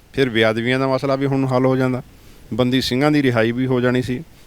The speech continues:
ਬਾਈਬਲ ਕਾਂਡ ਦਾ ਜਿਹੜਾ ਮੁੱਦਾ ਕਈ ਸਾਲਾਂ ਤੋਂ ਜਿਹੜਾ ਗੋਲੀ ਚਲਾ ਕੇ ਉਸ ਵੇਲੇ ਸਰਕਾਰ, ਬਾਦਲ ਸਰਕਾਰ ਨੇ ਸਿੰਘ ਸ਼ਹੀਦ ਕੀਤੇ ਨੇ,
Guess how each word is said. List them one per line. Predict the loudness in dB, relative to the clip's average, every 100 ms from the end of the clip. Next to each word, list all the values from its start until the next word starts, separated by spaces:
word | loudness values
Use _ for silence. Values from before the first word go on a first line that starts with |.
| -4
ਬਾਈਬਲ | 0 2 0
ਕਾਂਡ | -2 -4 -4
ਦਾ | -2
ਜਿਹੜਾ | 0 0
ਮੁੱਦਾ | -2 0 0
ਕਈ | 0 -2
ਸਾਲਾਂ | -2 -2 -2 -2
ਤੋਂ | -2 -2 0
ਜਿਹੜਾ | 2 2 4 2 -2
ਗੋਲੀ | -6 -4 0 2
ਚਲਾ | 2 2 2
ਕੇ | 0
ਉਸ | -2
ਵੇਲੇ | 0 -2
ਸਰਕਾਰ, | -4 -2 2 2
ਬਾਦਲ | 2 0
ਸਰਕਾਰ | 0 0 2 2
ਨੇ | 0 -2 -10 -20 -20 -4
ਸਿੰਘ | 0 0
ਸ਼ਹੀਦ | 0 -2 -2
ਕੀਤੇ | -6 -2 0
ਨੇ, | 0